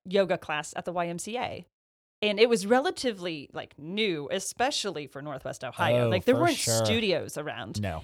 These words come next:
Speaker 1: It was actually taught by Ben Roethlisberger's mother.
Speaker 2: Really?
Speaker 1: Yes.
Speaker 2: Oh,
Speaker 1: And
Speaker 2: that's
Speaker 1: who happened
Speaker 2: fantastic.
Speaker 1: to go to Lori's church, and there's a connection through all of that. So she had been going, and I was like, "You know, I would really love to know more about this."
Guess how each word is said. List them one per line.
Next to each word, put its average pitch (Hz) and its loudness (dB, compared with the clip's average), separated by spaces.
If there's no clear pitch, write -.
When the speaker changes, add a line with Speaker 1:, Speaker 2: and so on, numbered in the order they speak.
Speaker 1:
It 254 0
was 254 -2
actually 311 0
taught - -4
by 185 2
Ben 233 -2
Roethlisberger's 196 -4
mother. 180 -4
Speaker 2:
Really? 185 2
Speaker 1:
Yes. 196 -2
Speaker 2:
Oh, - 4
Speaker 1:
And 196 10
Speaker 2:
that's - 4
Speaker 1:
who - 2
happened 156 6
Speaker 2:
fantastic. 208 6
Speaker 1:
to 226 -4
go 226 6
to 214 -6
Lori's 196 -2
church, 302 0
and 214 -6
there's 190 -2
a 180 -2
connection 233 -2
through 185 -4
all 160 -2
of 165 -12
that. - -8
So 262 2
she 359 4
had 320 4
been 233 -2
going, 160 -2
and 208 -2
I 233 -2
was 208 -4
like, 196 0
"You 285 -8
know, 415 -12
I 381 -8
would 185 -4
really 165 -6
love 165 -2
to - -12
know 156 -8
more - -10
about - -10
this." - -10